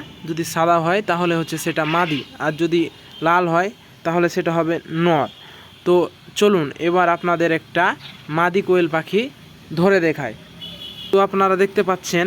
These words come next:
আমার হাতে আরও একটি কোয়েল পাখি, সেটি অনেক সাদা, পেটের দিকটা অনেক সাদা, আবার গলার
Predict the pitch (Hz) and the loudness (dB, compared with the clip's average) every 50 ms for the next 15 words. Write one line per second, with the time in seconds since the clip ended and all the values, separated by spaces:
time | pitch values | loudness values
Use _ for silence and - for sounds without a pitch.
0 | 202 - - 160 170 185 185 175 175 175 156 170 180 175 135 151 170 175 185 190 | -2 -2 -2 0 2 2 2 0 -2 -2 -2 0 -2 0 2 2 2 2 2 2
1 | 180 - - 175 175 165 - 180 180 170 160 - 160 156 151 - 160 156 175 233 | 0 -2 -6 -8 -8 -2 0 2 2 2 0 0 -2 -2 -2 -4 -2 0 0 0
2 | 262 - - - - - - - - - - - - 196 190 185 196 190 185 - | 0 -4 -6 -6 -8 -12 -12 -8 -6 -4 -4 0 0 0 2 2 2 2 2 2
3 | - - - - 160 175 180 175 175 - - 180 180 170 160 127 120 - 165 160 | 0 -6 -8 -4 -2 -2 -2 -2 -2 -2 -2 -2 0 2 0 0 0 -2 -4 -2
4 | 160 185 175 156 165 165 - - 180 170 170 165 165 156 - - 165 151 143 143 | -2 -2 -2 0 -2 -4 -2 -2 -2 0 0 0 -2 -4 -4 -4 -4 -2 0 0
5 | 151 175 - - - - - - - 147 156 165 165 160 147 170 170 180 175 175 | 0 -2 -4 -8 -14 -20 -20 -14 -6 -2 0 0 0 0 0 2 2 4 4 2